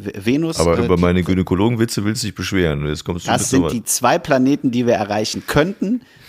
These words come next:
Speaker 1: Und da geht es einfach nicht. So.
Speaker 2: <laughs>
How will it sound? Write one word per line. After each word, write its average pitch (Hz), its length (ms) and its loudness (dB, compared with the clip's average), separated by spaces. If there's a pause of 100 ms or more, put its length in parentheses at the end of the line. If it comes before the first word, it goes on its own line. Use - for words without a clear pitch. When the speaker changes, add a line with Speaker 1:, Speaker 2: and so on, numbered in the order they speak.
(200)
Speaker 1:
Und 117 180 -4
da 120 200 0
geht 127 320 0
es 101 120 -2
einfach 90 420 -6
nicht. 85 320 -14 (100)
So. 101 300 -6
Speaker 2:
<laughs> - 60 -20